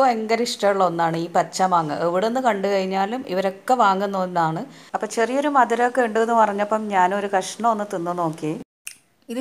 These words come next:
ചെറുതായിട്ടൊരു മധുരമൊക്കെ ഉണ്ട്, പുളിപ്പുണ്ട്, എന്നാലും ആ ഒരു മധുരം ഉള്ളത് കൊണ്ട് നല്ല രസമായിരിക്കും ഇത്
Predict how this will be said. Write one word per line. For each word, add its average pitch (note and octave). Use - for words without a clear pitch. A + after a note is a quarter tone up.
ചെറുതായിട്ടൊരു B3
മധുരമൊക്കെ G3+
ഉണ്ട്, D#3
പുളിപ്പുണ്ട്, G#3+
എന്നാലും G#3+
ആ -
ഒരു B3+
മധുരം G#3
ഉള്ളത് A3
കൊണ്ട് G3
നല്ല G3+
രസമായിരിക്കും G3+
ഇത് E3+